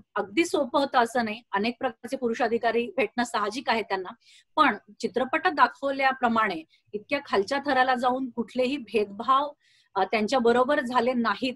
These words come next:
असं त्यांनी स्पष्ट म्हटलेलं आहे त्याच्यामध्ये. आणि त्यांच्या मनातही खूप मोठी, अ, आदराची भावना आहे असंही त्यांनी मान्य केलेलं आहे. पण थोडंसं दुसऱ्या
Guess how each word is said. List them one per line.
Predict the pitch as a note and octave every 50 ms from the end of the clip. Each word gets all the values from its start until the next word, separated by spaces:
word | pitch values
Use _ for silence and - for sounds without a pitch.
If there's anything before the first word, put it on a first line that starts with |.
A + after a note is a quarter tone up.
| _ -
असं | - G3+ - A#3+
त्यांनी | - A#3+ A#3 A3 A3+ A#3+
स्पष्ट | - - C4 B3 - - C4+
म्हटलेलं | B3 G#3 F3+ D#3+ D#3+ E3+ D#3 D3+
आहे | D3+ D3 -
त्याच्यामध्ये. | D#3+ - E3+ - - E3 E3 E3 D3 D#3 D#3+ _ _ - - - _ _ -
आणि | - F#3+ G3+ A3+ A#3+ C4 C4 - _ _
त्यांच्या | - G#3 G3+ F#3 C4 A#3+
मनातही | A#3 A3+ A3+ A#3 A#3 - B3+ A3+ A3+ B3 -
खूप | - C4+ B3+ B3+ -
मोठी, | G#3+ G#3+ A3 G3+ G#3 A3 C4 B3 B3 - _ -
अ, | G3
आदराची | F#3 F3+ E3+ - F3 F3+ A3+ A#3 A3+ A#3+ -
भावना | B3+ A#3 A#3 G#3 G#3+ A3 A3+ A3 A3
आहे | A#3+ A#3+ G3+
असंही | G3+ - B3+ B3+
त्यांनी | A#3+ B3+ A#3 A#3 A#3
मान्य | A3+ G#3 F#3+ F#3+ F#3+
केलेलं | F#3+ - F#3 F3 E3 D#3+
आहे. | D3+ D3 - - _ _ _ _ _ _ _ _ -
पण | E4 E4 F4 F4+ D4 D#4+ -
थोडंसं | D4 C4+ C4 D#4 D#4+ - F4+ D4
दुसऱ्या | B3+ C4 B3 - - D4 D4 D4+